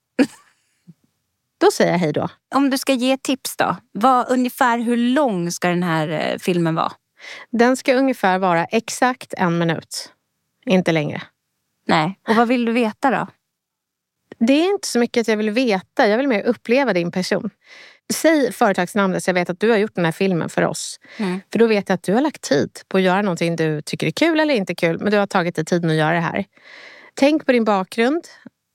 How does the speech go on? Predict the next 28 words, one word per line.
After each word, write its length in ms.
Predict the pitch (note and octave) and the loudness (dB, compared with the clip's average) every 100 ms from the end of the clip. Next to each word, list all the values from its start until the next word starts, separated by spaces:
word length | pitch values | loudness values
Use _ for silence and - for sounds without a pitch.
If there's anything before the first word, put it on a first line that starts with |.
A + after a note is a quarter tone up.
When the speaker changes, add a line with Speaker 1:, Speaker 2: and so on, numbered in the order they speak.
| _ | _
Speaker 1:
För 120 | - G#3+ | 0 2
jag 420 | G#3+ A3+ A#3+ A3+ | 4 2 0 0
kommer 240 | A#3 A3 | 0 0
titta 360 | G#3 A3+ - G#3+ | 0 -4 -2 0
på 60 | |
din 120 | G3+ G3 | 0 2
bakgrund 380 | F#3+ - F#3 | 0 0 -2
som 300 | - F3+ F3+ - | -2 -2 -2 -2
man 360 | F#3 F3+ F3+ - - | 0 0 -2 -4 -2
tittar, 480 | G3 - E3+ E3 D#3+ | -4 0 0 2 0
eh, 120 | D#3 - - - B2+ A#2 B2 - G#2 G#2+ _ _ - | -2 -6 -14 -14 -12 -12 -12 -16 -18 _ _ _ 0
alla 200 | G3 F#3 | 2 2
kanske 200 | F3 F3 | 2 0
inte 140 | F3 | 0
gör 100 | E3+ | 0
det, 180 | D#3+ - - _ | 0 -4 -8 _
men 160 | G#3 G3 | 0 2
i 40 | |
badrumsskåp. 640 | F#3+ F#3 E3+ F3 - - - | 4 2 0 -4 -2 -4 -4
Jag 160 | - G#3 | -2 0
har 60 | |
hört 120 | G3+ F3 | 0 -2
att 200 | - - | -6 -6
vissa 260 | E3+ - E3+ | -4 -2 -2
snokar 380 | F#3+ E3+ G3+ | -2 -2 0
i 40 | G3 | -2
dem. 200 | - G3+ - - - - - _ _ | -2 -6 -12 -20 -18 -20 -20 _ _
Eller 220 | A3+ G#3 | 2 2